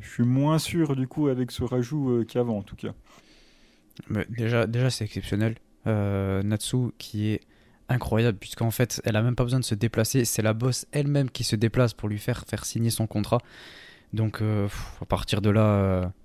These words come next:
Speaker 2: voilà, on, on ne peut que respecter, euh, le, le haut niveau, euh, de la grande Natsu. Donc, euh, j'espère qu'elle va remporter ce match. Ça m'étonnerait, honnêtement, puisqu'elle vient de remporter les titres, mais, euh, mais j-, j'aimerais que Natsu remporte. Enfin, ce serait fun.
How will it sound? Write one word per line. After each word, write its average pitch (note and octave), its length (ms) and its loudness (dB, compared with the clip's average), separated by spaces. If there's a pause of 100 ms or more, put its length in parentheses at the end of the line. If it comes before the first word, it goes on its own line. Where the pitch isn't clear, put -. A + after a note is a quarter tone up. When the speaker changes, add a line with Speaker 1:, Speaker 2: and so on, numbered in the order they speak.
Speaker 2:
voilà, G#2 220 2
on, E2+ 240 -2
on G2 40 2
ne F#2+ 40 -2
peut A2 140 0
que - 160 2
respecter, A2+ 600 2
euh, G2+ 200 4
le, G2 240 0
le F#2+ 220 0
haut C#3 100 6
niveau, B2+ 340 4 (480)
euh, G2+ 140 0
de G#2+ 100 0
la G#2+ 120 2
grande G#2+ 220 2
Natsu. A2 320 2
Donc, G2 260 -2
euh, G2 180 0 (400)
j'espère A2 340 4
qu'elle A2+ 140 4
va G#2+ 80 6
remporter G#2+ 400 2
ce A2 120 0
match. A2+ 300 4
Ça A#2 140 4
m'étonnerait, A#2+ 480 6
honnêtement, A2 440 4
puisqu'elle G2+ 300 2
vient G#2 140 4
de G#2+ 120 4
remporter G#2 420 2
les G#2 100 4
titres, - 320 2
mais, F#2+ 180 4
euh, F#2 200 4 (840)
mais C3 400 12
j-, G#2+ 240 4
j'aimerais B2+ 440 8
que - 120 2
Natsu A#2 280 2
remporte. G#2 420 0
Enfin, - 100 -2
ce G#2+ 140 2
serait - 180 0
fun. B2+ 220 6